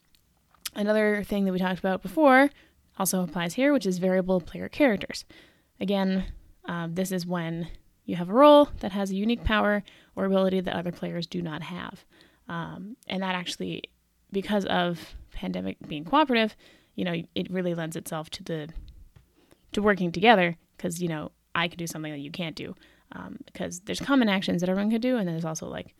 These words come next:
special actions, actions that your role allows you to do. Um, so that's pretty cool. I think that works really well together.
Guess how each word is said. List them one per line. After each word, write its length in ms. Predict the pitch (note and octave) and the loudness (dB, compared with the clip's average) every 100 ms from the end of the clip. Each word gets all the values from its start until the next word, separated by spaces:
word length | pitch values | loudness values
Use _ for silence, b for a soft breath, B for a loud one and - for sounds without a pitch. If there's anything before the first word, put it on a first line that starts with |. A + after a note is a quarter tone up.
| _ | _
special 300 | - F3+ F3 | -10 -8 -6
actions, 380 | G3 E3+ F3 E3 - - | -6 -6 -8 -10 -12 -10
actions 380 | E3 - F#3+ | -8 -8 -8
that 100 | - | -10
your 140 | D#3 D3+ | -10 -10
role 340 | E3 D#3 D#3+ - _ | -10 -12 -12 -16 _
allows 280 | E3+ D3+ D#3 | -14 -14 -14
you 60 | - | -16
to 100 | - | -18
do. 120 | - B B B B | -20 B B B B
Um, 200 | - E3 | -16 -14
so 120 | E3 | -8
that's 140 | F#2+ - | -8 -8
pretty 180 | - - | -12 -16
cool. 160 | - _ _ _ _ _ | -18 _ _ _ _ _
I 40 | F#3 | -8
think 140 | F3+ | -6
that 160 | F#3 - | -6 -8
works 220 | E3+ - - | -10 -12 -14
really 100 | G3 | -14
well 140 | G#3 | -14
together. 320 | G3+ - A3 | -18 -18 -20